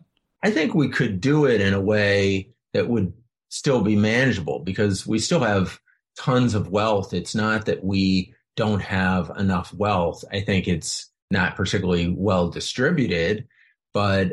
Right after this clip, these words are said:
our, our country has enough, uh, food for everybody to eat very well. Our country has enough, uh,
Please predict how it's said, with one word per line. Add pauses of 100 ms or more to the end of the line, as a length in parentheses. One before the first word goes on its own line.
our,
our
country
has (960)
enough, (520)
uh,
food
for
everybody
to
eat (120)
very
well. (280)
Our
country
has
enough,
uh,